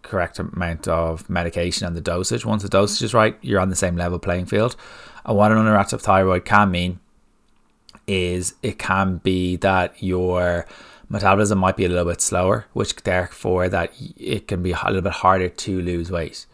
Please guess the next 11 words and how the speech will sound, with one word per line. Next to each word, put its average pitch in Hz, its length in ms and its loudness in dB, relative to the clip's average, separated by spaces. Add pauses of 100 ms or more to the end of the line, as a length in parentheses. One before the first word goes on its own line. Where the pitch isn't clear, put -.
(440)
and 87 300 -2
it 87 180 -6
do-, 92 220 -2
the - 120 -4
body 95 280 2
doesn't 95 220 0
process 90 500 0
at 78 120 -4
full 87 200 -4
capacity. 85 640 -6 (380)
So 85 460 -4